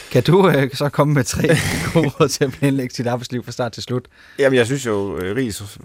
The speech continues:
Speaker 2: råd var oprigtigt gode, og mine, de er så, øh, oprigtigt dårlige, kan man sige.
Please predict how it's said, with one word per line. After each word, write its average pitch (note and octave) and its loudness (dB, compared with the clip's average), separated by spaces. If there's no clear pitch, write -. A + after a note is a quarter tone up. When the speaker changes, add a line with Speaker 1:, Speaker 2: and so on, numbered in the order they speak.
Speaker 2:
råd A2 2
var F#2 2
oprigtigt F#2 -2
gode, G2 -4
og F#2+ -6
mine, A2 -2
de G2+ -4
er G#2 -4
så, G2 2
øh, D#2+ -4
oprigtigt G2 -2
dårlige, F2+ -2
kan F#2 -6
man E2+ -4
sige. F2+ -6